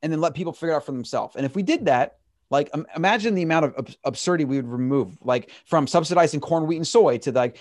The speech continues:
big pharma, big food, and everyone working together and all this craziness. Like, I call 'em accidental conspiracies, where they happen on accident, but then they become conspiracies 'cause then they, they work together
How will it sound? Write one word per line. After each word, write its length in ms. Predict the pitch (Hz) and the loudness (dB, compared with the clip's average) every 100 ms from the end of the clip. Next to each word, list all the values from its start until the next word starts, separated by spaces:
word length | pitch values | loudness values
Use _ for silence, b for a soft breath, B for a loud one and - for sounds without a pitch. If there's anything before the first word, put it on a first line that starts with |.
| B B 160 | B B 0
big 160 | 175 | 2
pharma, 360 | - 190 190 139 | 4 4 4 4
big 200 | 170 - | 2 0
food, 240 | 240 214 | 0 2
and 120 | 147 | 2
everyone 300 | 143 165 175 | 2 2 2
working 220 | 151 196 185 | 0 2 2
together 320 | 185 156 143 | 4 4 2
and 80 | 135 | 2
all 80 | |
this 120 | 160 - | 0 -4
craziness. 720 | - 180 170 156 139 117 - | -4 -4 -4 -6 -4 -6 -6
Like, 140 | 127 | -4
I 80 | 127 | -2
call 140 | 170 | -2
'em 40 | 156 | 0
accidental 360 | 151 - 151 | -2 -2 -6
conspiracies, 560 | 139 123 170 160 - 101 | -6 -6 -4 -4 -6 -4
where 240 | 127 117 b b b b | -2 -2 b b b b
they 100 | 147 | -2
happen 400 | 135 160 185 180 | 2 0 2 2
on 120 | 147 | 0
accident, 480 | 131 147 - 226 233 b - | 0 -2 0 0 0 b -6
but 80 | |
then 100 | 156 | -2
they 120 | 170 160 | 0 0
become 260 | 156 156 | 0 -2
conspiracies 480 | 160 143 165 175 156 | -2 -4 -4 -4 -4
'cause 140 | 143 | -4
then 120 | 147 151 | -2 0
they, 220 | 151 - | 0 -2
they 160 | 127 139 | -2 0
work 260 | 131 160 - | 0 -2 -2
together 540 | 120 127 127 185 | -2 0 2 0